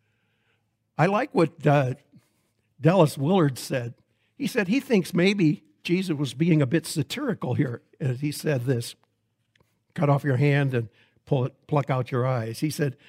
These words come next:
"Truly, if you're, if you blind yourself, you cannot look at another woman to lust after her, because you cannot look on her at all.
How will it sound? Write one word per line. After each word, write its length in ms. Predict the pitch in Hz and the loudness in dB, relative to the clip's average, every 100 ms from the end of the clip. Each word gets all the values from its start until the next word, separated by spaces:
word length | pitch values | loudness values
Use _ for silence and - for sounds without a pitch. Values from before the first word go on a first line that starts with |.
| - - - | -20 -20 -8
"Truly, 480 | - 320 359 170 - | 4 6 8 6 4
if 180 | 170 | 2
you're, 240 | 180 170 117 - - | 4 2 0 -4 0
if 160 | 151 | 2
you 120 | 170 | 2
blind 500 | 123 165 202 339 359 | -2 -2 0 2 2
yourself, 640 | 240 139 - 147 131 - _ _ _ _ _ | 2 -2 -2 -2 -2 -6 _ _ _ _ _
you 100 | 202 | 0
cannot 400 | 233 240 240 226 | 4 4 4 2
look 220 | 247 311 214 | 2 2 4
at 100 | 185 | 6
another 340 | 165 170 175 | 6 4 4
woman 360 | 165 180 185 180 | 4 4 2 0
to 180 | - | -4
lust 340 | 233 254 143 - | -4 -4 -6 -8
after 300 | 151 - 131 | -8 -6 -6
her, 240 | 120 107 _ _ _ _ _ _ - | -6 -6 _ _ _ _ _ _ -12
because 320 | 180 185 156 | 4 4 4
you 100 | 175 | 2
cannot 380 | - 185 175 202 | 2 4 2 2
look 240 | 190 185 | -2 0
on 140 | 180 | 0
her 120 | 185 196 | 0 -2
at 120 | 214 | -2
all. 340 | 277 214 180 | -4 -6 -10